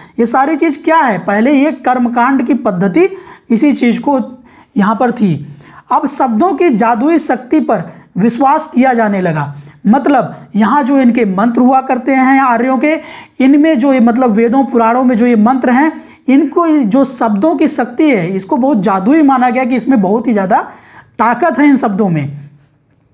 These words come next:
हम चलते हैं फिर आगे अपने लेक्चर्स में। एक तरफ यहाँ पर देखते हैं, एक तरफ कृषि संस्कृति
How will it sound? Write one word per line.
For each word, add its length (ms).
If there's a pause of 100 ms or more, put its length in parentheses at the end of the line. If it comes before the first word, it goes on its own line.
(140)
हम 140
चलते 260
हैं 140
फिर 120
आगे 180
अपने 200
लेक्चर्स 340
में। 180 (1300)
एक 320
तरफ 220 (460)
यहाँ 180
पर 100
देखते 260
हैं, 100
एक 380
तरफ 320 (420)
कृषि 360
संस्कृति 920